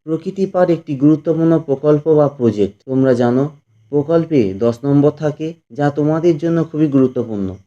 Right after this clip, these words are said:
তোমরা অনেকেই প্রকল্প কী এবং তা কিভাবে করবে তা নিয়ে দুশ্চিন্তার মধ্যে আছো। আজকের এই ভিডিওতে আমি সেই সমস্ত কিছু step by step সুন্দরভাবে পরিবেশন করে দেব।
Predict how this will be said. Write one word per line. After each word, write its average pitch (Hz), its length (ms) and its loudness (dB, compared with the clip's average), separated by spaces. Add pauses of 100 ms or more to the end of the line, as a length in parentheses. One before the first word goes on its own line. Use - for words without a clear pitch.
তোমরা 131 440 -2 (200)
অনেকেই 143 420 -2
প্রকল্প 139 520 -4
কী 156 340 -6 (220)
এবং 165 300 0
তা 156 120 -2
কিভাবে 160 480 -2
করবে 160 360 2
তা 123 200 -6
নিয়ে 160 280 0
দুশ্চিন্তার 147 680 -2
মধ্যে 123 340 0
আছো। 98 320 -6 (480)
আজকের 123 400 -4
এই 131 120 4
ভিডিওতে 131 580 0 (320)
আমি 143 360 0
সেই 143 240 0
সমস্ত 147 500 -4
কিছু 156 340 -2
step 139 360 -2
by 143 160 -2
step 147 200 -6
সুন্দরভাবে 143 680 0
পরিবেশন 131 540 -2
করে 113 200 2
দেব। 95 260 -4